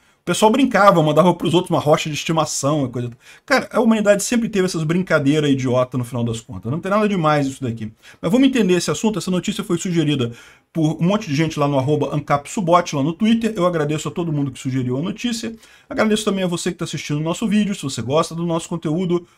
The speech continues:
por favor, deixe o seu like e se inscreva aqui no canal, né? Pois bem, então como eu tava falando pra vocês, né, o que que é essa live de N P C que o pessoal tá fazendo?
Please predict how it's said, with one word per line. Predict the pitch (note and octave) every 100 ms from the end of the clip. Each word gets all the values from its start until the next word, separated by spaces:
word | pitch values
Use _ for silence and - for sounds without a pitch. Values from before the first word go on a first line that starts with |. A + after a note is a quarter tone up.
| _
por | - A3+
favor, | G3+ C3+ D#3 E3+
deixe | D#3 E3
o | E3
seu | D#3+ A#2+
like | C#3 D#3 D3+
e | D3
se | C3+
inscreva | - C#3 D3 D3
aqui | C#3+ A#2+ C3+
no | C#3+
canal, | E3 B2 - -
né? | E3 A3+ A3 _ - - _ _ _
Pois | A4 A#3
bem, | F3 - C#4
então | C4 C#4+
como | C#4+
eu |
tava | A#3+ G#3+
falando | G#3+ G#3 G3
pra | G3
vocês, | G#3+ C#3 A#2
né, | C#3
o | F#3+
que | D#4
que | D4+
é |
essa | D4+ A#3
live | G3 E3+ F#3 F3 D#3+
de | D3
N | E3+
P | E3 D3
C | - - C#3
que | C#3
o |
pessoal | B2 C#3 D3
tá | B2+ B2+
fazendo? | C3 A2